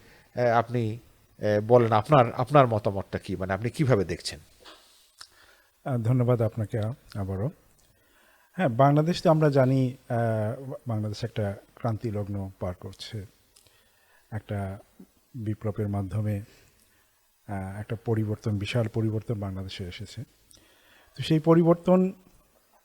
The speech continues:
Speaker 2: আহ, ভালোর পরিবর্তন। তো এখন আমরা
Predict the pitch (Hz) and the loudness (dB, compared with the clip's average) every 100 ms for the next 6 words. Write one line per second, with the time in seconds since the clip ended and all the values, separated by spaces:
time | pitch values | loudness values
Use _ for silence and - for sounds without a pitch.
0 | _ _ _ _ - - 135 131 127 135 | _ _ _ _ -20 -4 2 4 4 0
1 | - - - - - 135 - 190 190 143 | -6 -20 -20 -20 -10 0 8 10 10 6
2 | 110 101 - 175 - _ _ _ _ _ | 2 -2 -6 -8 -8 _ _ _ _ _
3 | _ _ _ _ _ _ - 123 117 113 | _ _ _ _ _ _ -4 0 0 0
4 | 113 - _ _ _ _ _ _ _ 160 | -2 -8 _ _ _ _ _ _ _ 0
5 | 147 185 175 - - 143 160 190 185 | 4 4 2 0 2 4 8 10 8